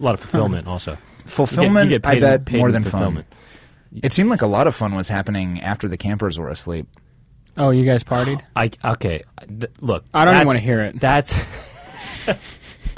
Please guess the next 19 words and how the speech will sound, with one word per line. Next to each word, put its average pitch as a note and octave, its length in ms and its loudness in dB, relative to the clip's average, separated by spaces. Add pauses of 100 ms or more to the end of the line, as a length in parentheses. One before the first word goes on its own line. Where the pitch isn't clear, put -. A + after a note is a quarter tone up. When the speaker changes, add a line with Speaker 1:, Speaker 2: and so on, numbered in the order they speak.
(720)
Speaker 1:
I C3+ 140 2
do, C#3 600 4 (540)
the, B2 220 0 (200)
okay, A#2+ 220 -2
I A2 180 -2
wanna C3 220 2
save G#2 400 -2
that F2+ 200 -2
'cause F#2 140 -8
I F#2+ 80 -4
feel A2 440 -2
like F2 360 -6
that F2+ 340 -4 (320)
there's F2+ 240 -4
a E2+ 80 -6
lot E2 340 -10
going D#2+ 260 -12
on D#2 200 -14
there. - 240 -16